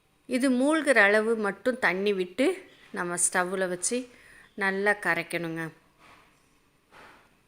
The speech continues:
இப்போ நமக்கு சாதம் விசிலெல்லாம் அடங்கி நல்லா வெந்திருக்கு பாருங்க. இது ஒரு கரண்டி வச்சு நல்லா மசிச்சுக்கலாம். எனக்கு நல்லா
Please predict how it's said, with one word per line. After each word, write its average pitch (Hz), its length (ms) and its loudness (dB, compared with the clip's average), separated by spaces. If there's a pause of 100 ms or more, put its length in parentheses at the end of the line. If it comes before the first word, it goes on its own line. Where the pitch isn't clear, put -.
(1900)
இப்போ 277 140 2 (100)
நமக்கு 226 300 2 (140)
சாதம் 196 500 0 (560)
விசிலெல்லாம் 185 720 -2
அடங்கி 185 400 -6 (400)
நல்லா 190 360 0
வெந்திருக்கு 180 520 -6
பாருங்க. 170 340 -4 (640)
இது 269 180 2
ஒரு 220 100 6 (100)
கரண்டி 247 440 2
வச்சு 185 200 -4 (120)
நல்லா 185 280 0 (120)
மசிச்சுக்கலாம். 165 760 -4 (720)
எனக்கு 233 240 2 (100)
நல்லா 254 380 4